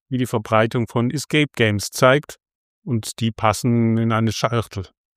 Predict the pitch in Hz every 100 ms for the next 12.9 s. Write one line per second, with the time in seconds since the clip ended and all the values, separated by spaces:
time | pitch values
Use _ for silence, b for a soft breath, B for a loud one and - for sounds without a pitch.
0 | _ _ _ - - 127 - 131 139 -
1 | 151 151 139 147 131 - 135 131 127 117
2 | - 139 143 - 139 139 139 - 113 113
3 | - - 131 131 135 131 143 135 - -
4 | 220 _ 107 104 101 107 101 101 113 131
5 | 127 - 123 120 123 123 120 120 123 120
6 | 107 b b _ 120 - 143 160 156 135
7 | 139 135 123 139 127 123 131 120 123 123
8 | 117 120 113 - 107 107 107 117 107 104
9 | - 104 - - 117 123 - 156 - _
10 | _ _ _ _ - 120 127 120 151 160
11 | 127 113 110 113 131 117 - 101 123 151
12 | 156 - 131 131 131 123 123 127 127